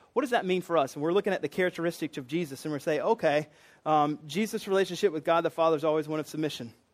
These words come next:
Um, "I have to go to work Tuesday, Fudd. What does that mean?" I've got school at, on Wednesday and a test. What does <laughs> Jesus' relationship with, with that mean? It means when we look at that, we say,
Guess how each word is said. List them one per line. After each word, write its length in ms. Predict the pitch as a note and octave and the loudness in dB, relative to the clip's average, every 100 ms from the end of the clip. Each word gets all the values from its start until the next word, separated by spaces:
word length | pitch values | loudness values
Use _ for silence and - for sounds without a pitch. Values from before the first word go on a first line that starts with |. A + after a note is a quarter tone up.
| _ _ _ _ _ _ _ | _ _ _ _ _ _ _
Um, 320 | C#3+ C#3 C3+ C3 - | 2 2 2 -4 0
"I 140 | D#3+ | 2
have 440 | F3+ G3+ E3+ D#3+ C#3 _ | 4 4 6 4 0 _
to 80 | E3+ | 0
go 140 | E3 | 4
to 60 | D#3 | 4
work 220 | D#3 D#3+ | 4 0
Tuesday, 320 | - C3 C#3 | -4 -4 -4
Fudd. 200 | A#2+ C#3+ | -4 -4
What 120 | C3+ C#3+ | -2 -4
does 80 | |
that 120 | C#3 C#3 | -4 -4
mean?" 280 | C3 A#2 - _ _ _ _ | -8 -10 -18 _ _ _ _
I've 160 | D3+ D#3 | -2 4
got 260 | F3 E3+ - - | 4 4 -2 -14
school 540 | - A#3 A3 E3 D3 | -6 2 4 4 0
at, 100 | D#3 - | -2 -2
on 200 | D#3+ D3+ | -2 0
Wednesday 520 | F3 D3 C#3+ C3+ C3+ | 0 2 4 4 0
and 100 | C#3+ | -6
a 40 | C3 | -2
test. 420 | F3+ C#3+ - - _ _ _ - | 2 2 0 -14 _ _ _ -4
What 120 | F3 | 2
does 160 | F#3+ C#3+ | 2 2
<laughs> 80 | |
Jesus' 320 | E3 E3+ E3 F3 | 0 0 -2 0
relationship 580 | D#3+ E3+ D#3 - E3 | 2 2 0 -2 0
with, 260 | D#3 C#3 - _ - | 0 -2 -4 _ -6
with 120 | D3 | -2
that 160 | D#3 | 0
mean? 240 | D3 B2+ A#2+ - - | -2 -6 -8 -16 -8
It 140 | - | -2
means 220 | G3 G#3 G3 | 2 2 2
when 120 | F#3 | 0
we 100 | E3 | 2
look 240 | G#3 E4+ | 2 2
at 120 | G3+ | 2
that, 300 | D#3 C3 D3 | 2 0 0
we 120 | E3 F3 | -2 -2
say, 460 | - E3+ D3+ D3 | 4 6 6 2